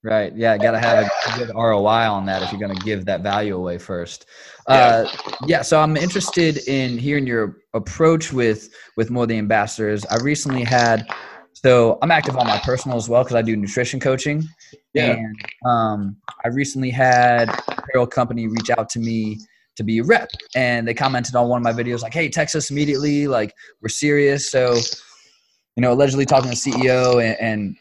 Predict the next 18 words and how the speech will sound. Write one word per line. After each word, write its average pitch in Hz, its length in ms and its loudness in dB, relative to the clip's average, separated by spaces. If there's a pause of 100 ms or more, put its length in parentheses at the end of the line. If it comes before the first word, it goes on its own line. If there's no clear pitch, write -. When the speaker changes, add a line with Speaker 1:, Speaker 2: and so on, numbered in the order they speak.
Speaker 1:
not 120 300 2
to, 110 320 0
to 117 100 -8
bash 110 300 2
that 143 200 2
company, 139 360 0
not 110 200 0
that 104 60 -6
he's 107 160 -4
a - 20 -6
bad 104 240 2
person, 127 400 0
but 107 300 2 (300)
every 143 200 2
time 143 240 2
I 131 100 4
ask, 127 460 2
like, 113 160 2